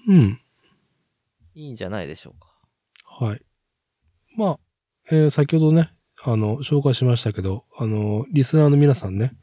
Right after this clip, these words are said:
Speaker 1: 憂いと自画自賛の投稿フォーム、あの、常にオープンで、なんかタイミングがあったら読んでますんで、あの、紹介していますので、お気軽、お気軽に、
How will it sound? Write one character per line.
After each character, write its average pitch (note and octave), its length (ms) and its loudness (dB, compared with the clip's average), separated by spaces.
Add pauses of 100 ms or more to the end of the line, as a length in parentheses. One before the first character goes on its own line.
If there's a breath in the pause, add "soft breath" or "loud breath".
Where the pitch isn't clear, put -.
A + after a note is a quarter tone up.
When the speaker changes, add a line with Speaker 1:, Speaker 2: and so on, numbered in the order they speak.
(540 soft breath)
Speaker 1:
憂 D#3 240 4
い A2 40 2
と G2 300 0 (160)
自 C3 180 2
画 A#2 60 6
自 G2+ 120 0
賛 G2 160 0
の F#2+ 60 -2
投 A#2 200 0
稿 A2 180 0
フ A2 140 0
ォ - 20 0
ー - 20 0
ム、 F#2 240 -4 (160)
あ A2+ 120 -2
の、 G#2 260 -2 (140)
常 D3+ 280 2
に F#2+ 180 -2
オ C3+ 160 0
ー - 20 0
プ F#2 140 -6
ン F2 80 -4
で、 F2+ 280 -6 (340)
な A#2 120 -2
ん - 20 -6
か F#2+ 80 -6
タ C#3 160 0
イ C#3 40 4
ミ C#3 100 4
ン - 20 4
グ C3+ 60 4
が B2+ 80 4
あ - 20 4
っ - 20 -2
た G2+ 120 -2
ら F#2+ 40 0
読 G#2+ 140 2
ん G#2 40 0
で F#2+ 60 -2
ま F2+ 120 -6
す - 120 -12
ん F#2 80 -10
で、 G#2+ 200 -10 (840)
あ A#2+ 120 0
の、 G2+ 60 2
紹 B2 200 4
介 A2+ 140 4
し - 100 -4
て A2+ 240 2 (100)
い - 20 0
ま A2+ 120 2
す - 120 -6
の F2 100 -2
で、 F2+ 200 -8 (280)
お C#3 160 4
気 D3 140 -2
軽、 C#3 320 0
お - 80 -20
気 F#3+ 140 -4
軽 E3+ 220 2
に、 D#3 200 0